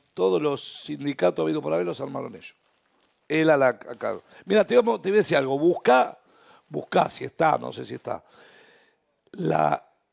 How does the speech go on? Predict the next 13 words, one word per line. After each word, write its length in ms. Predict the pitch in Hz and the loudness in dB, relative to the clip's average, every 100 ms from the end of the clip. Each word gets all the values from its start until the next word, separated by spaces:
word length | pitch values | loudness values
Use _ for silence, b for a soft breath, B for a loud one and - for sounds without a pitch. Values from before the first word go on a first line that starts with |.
| _ | _
el 180 | 165 156 | -6 -6
cierre 460 | - - 247 214 196 | -4 4 4 4 0
de 120 | 170 | -2
campaña 800 | 170 170 160 156 143 139 131 - - _ _ _ | -2 -2 0 -2 -2 -8 -12 -14 -20 _ _ _
del 340 | 131 - 73 | -18 -6 -6
justicialismo 1080 | 131 147 - 160 - 185 196 156 120 - - _ b b b | -6 -10 -8 -6 2 4 4 2 -4 -18 -20 _ b b b
del 260 | 127 151 143 | -8 -6 -4
ochenta 460 | 151 - 156 151 170 | -4 -4 -6 -4 -6
y 60 | |
tres, 320 | 170 170 143 - | 0 0 0 0
cancha 420 | 147 147 - 147 | -2 -2 0 0
de 160 | 147 151 | 2 0
Vélez, 800 | 170 156 131 117 - - _ | 0 0 -2 -6 -10 -20 _